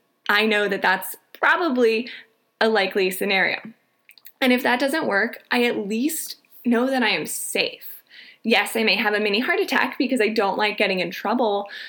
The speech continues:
but whether it's getting pulled over or going through security at the airport, I know that because of my position in society, I will leave the situation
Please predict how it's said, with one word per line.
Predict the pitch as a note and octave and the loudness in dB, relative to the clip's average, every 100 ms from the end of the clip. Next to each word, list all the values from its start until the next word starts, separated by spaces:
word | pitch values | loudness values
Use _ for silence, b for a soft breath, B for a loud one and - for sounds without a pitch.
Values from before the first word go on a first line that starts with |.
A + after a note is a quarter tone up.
| B _ | B _
but | B3 G#3+ | 2 2
whether | A3 A3+ A#3+ | 2 2 2
it's | A3 A3 - - A3+ | 0 -2 -8 -8 0
getting | A3+ A#3 A#3 | 2 4 2
pulled | A#3 A3+ F#3+ | 2 0 2
over | G3+ A#3 A#3+ A#3 | 0 2 2 0
or | - G3+ | 0 -2
going | G#3 G#3+ A3 | -2 -2 -2
through | G#3+ | -4
security | G3+ G3+ - G#3+ G#3 | -4 -6 -2 0 2
at | G3+ | 0
the | - D#4 | -2 -2
airport, | F#4+ - A3+ G#3 - B B _ - | -2 0 0 0 -2 B B _ 0
I | A3 C#4+ D#4+ | 2 4 2
know | C4 D4+ | 2 2
that | C#4 A3 G3+ - - _ - A3 | 2 4 2 -2 -14 _ -6 0
because | B3 A#3+ B3 C#4 | 0 2 0 0
of | D4+ | 2
my | C#4 C4 | 2 2
position | B3+ A3 A3 A#3+ | 0 0 0 2
in | A#3 A#3+ | 2 2
society, | A3 - F3+ F#3+ G3 B3 B3 - | -2 -2 0 0 2 2 0 0
I | G#3+ A3+ | 0 0
will | C4+ E4 E4 | 0 0 2
leave | B3+ A#3+ B3+ B3+ B3 A#3 | 2 2 2 0 -2 -4
the | A#3 | -2
situation | A3+ A3 A3+ G3+ G#3+ G#3+ | -2 -2 0 0 0 -4